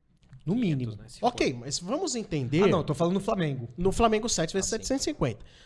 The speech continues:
Speaker 3: Mas vamos entender, puta, olha, só sobrou o São Paulo mesmo, pagando quinhentos, ninguém mais.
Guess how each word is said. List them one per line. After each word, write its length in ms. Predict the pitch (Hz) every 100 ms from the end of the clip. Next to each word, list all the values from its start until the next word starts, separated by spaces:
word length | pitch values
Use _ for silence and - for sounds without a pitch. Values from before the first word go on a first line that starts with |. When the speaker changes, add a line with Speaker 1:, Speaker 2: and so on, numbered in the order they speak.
| -
Speaker 3:
Mas 120 | 190
vamos 160 | 233 302
entender, 380 | 294 190 196 175 -
puta, 300 | 220 214 170
olha, 140 | 156
só 160 | - 175
sobrou 380 | - 151 165 226
o 40 |
São 180 | - 170
Paulo 320 | - 170 151
mesmo, 500 | 123 147 190 196 190
pagando 380 | 190 156 185 196
quinhentos, 560 | - 147 139 170 160 -
ninguém 300 | 160 143 147
mais. 440 | 196 147 -